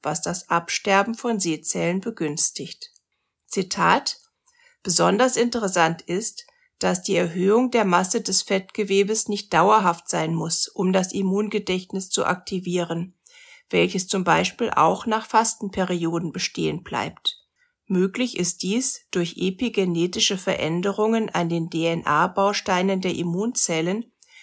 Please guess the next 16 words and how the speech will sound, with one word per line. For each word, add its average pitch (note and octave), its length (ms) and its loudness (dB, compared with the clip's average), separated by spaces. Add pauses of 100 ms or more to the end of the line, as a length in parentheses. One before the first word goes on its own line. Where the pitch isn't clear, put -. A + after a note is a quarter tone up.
(180)
die F#3 100 -4
über G3 220 2
lange E3+ 360 2
Zeit G3+ 420 0
bestehen G#3+ 500 0
bleiben D#3+ 360 -2
können D#3+ 500 -8 (300)
und F3+ 240 -4
bei E3+ 160 0
leichten D#3+ 580 -2
Augenschädigungen G3+ 1120 0
zur F3 200 0
raschen D#3 420 -2
Einwanderung E3+ 840 0
führen D#3+ 480 -6
kann", D#3+ 400 -8